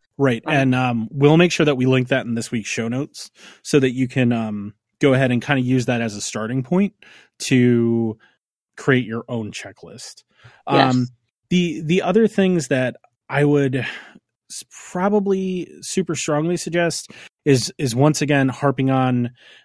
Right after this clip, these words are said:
Speaker 1: the small things that will cost you a lot of money in Vegas. Uh, things like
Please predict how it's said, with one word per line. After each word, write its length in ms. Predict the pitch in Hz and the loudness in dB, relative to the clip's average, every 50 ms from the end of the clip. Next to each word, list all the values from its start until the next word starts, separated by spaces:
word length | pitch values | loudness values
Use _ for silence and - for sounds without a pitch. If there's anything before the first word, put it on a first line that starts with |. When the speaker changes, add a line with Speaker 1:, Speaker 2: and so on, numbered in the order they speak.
| _ - | _ -14
Speaker 1:
the 840 | 123 131 117 113 123 123 120 117 113 113 113 110 110 110 110 110 113 - _ _ | -12 -12 -6 -2 0 2 2 2 2 0 -2 -4 -4 -6 -6 -8 -8 -10 _ _
small 380 | - - - - 139 139 151 151 | -12 -6 0 2 4 4 4 4
things 360 | - - 147 147 151 151 135 | 2 0 0 0 0 0 0
that 100 | 139 120 | 0 -2
will 80 | 110 120 | -4 -4
cost 340 | - - 143 139 - - - | -4 -2 -2 -2 -2 -2 -2
you 80 | 143 | 0
a 40 | 135 | 0
lot 140 | 135 139 131 | 0 0 0
of 60 | 120 | 0
money 380 | 135 131 135 135 135 135 135 - | 0 -2 -2 -2 -4 -4 -6 -8
in 520 | - 131 127 123 123 123 120 117 117 110 - - | -8 -6 -4 -4 -2 -4 -4 -6 -8 -10 -12 -8
Vegas. 480 | 131 131 135 135 139 139 127 - - - - - - - - _ - | -4 -2 0 0 0 0 -2 -2 -8 -14 -16 -20 -20 -20 -20 _ -4
Uh, 320 | - 127 123 120 117 113 - - _ | 0 2 2 2 2 -2 -4 -4 _
things 240 | - 185 175 156 | 2 4 4 4
like 160 | 165 151 120 | 2 0 -2